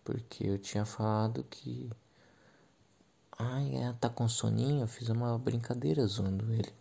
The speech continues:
né? Palavras, simplesmente palavras. É,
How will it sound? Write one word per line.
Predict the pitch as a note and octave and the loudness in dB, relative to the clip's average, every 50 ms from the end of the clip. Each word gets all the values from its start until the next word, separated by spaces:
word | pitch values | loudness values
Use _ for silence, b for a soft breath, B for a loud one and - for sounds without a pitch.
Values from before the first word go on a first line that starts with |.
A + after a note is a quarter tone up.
| - - | -6 -6
né? | A#2+ A#2 B B B B B B B B B B B B B B _ _ - - _ - - - | -6 -6 B B B B B B B B B B B B B B _ _ -20 -20 _ -20 -10 -4
Palavras, | - D#3+ G3 G#3+ A3 D#3+ C#3+ A2 A2 A2+ A#2 A#2 - - - - _ | -2 -2 0 2 2 2 2 2 0 -2 -4 -6 -8 -10 -12 -16 _
simplesmente | - - - C3+ A#2+ A2+ A#2+ A#2 A#2 A#2 A#2 A#2 | -16 -10 -10 -8 -8 -6 -2 0 2 2 2 0
palavras. | - - A2 G#2 G#2 G2+ G#2 G#2+ A2+ A#2+ B2 A#2+ A#2 - - _ - - - _ - - _ - - _ _ _ - - _ - - _ - - _ _ _ - - - - B B B B B B B B B B B B B _ _ _ _ - - - | 0 0 2 4 4 4 2 2 0 -2 -4 -6 -8 -12 -18 _ -20 -20 -20 _ -20 -20 _ -20 -20 _ _ _ -20 -20 _ -20 -20 _ -20 -20 _ _ _ -20 -20 -20 -20 B B B B B B B B B B B B B _ _ _ _ -16 -8 -4
É, | G2 G2 G2 G2 G2 G2 G2 | 0 2 2 2 2 2 0